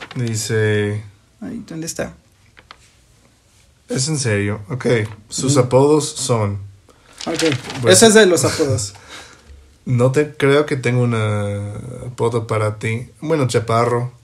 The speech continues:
Speaker 2: <laughs>
Speaker 1: Es bastante chiquito.
Speaker 2: Cállate. ¿Alguna otra palabra? ¿No tienes algún otro apodo para mí así?
Speaker 1: Estoy pensando, pero no creo.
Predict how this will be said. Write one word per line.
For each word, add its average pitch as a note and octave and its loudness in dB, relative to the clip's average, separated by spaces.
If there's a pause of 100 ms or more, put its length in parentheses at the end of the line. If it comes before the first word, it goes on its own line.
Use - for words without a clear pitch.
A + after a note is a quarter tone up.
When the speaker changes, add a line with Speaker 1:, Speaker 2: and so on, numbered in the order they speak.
(140)
Speaker 2:
<laughs> B3 4
Speaker 1:
Es A2+ -2
bastante B2+ 2
chiquito. A#2 -4
Speaker 2:
Cállate. F3 -2 (540)
¿Alguna F#3+ 4
otra G3+ 2
palabra? G#3+ 6 (220)
¿No G3 2
tienes G#3+ 4
algún F3+ -2
otro G3 -6
apodo F3+ -6
para C#3+ -4
mí D3+ -6
así? - -10 (320)
Speaker 1:
Estoy C3 -4
pensando, B2+ -4
pero A2+ -4
no G#2 -4
creo. A#2+ -6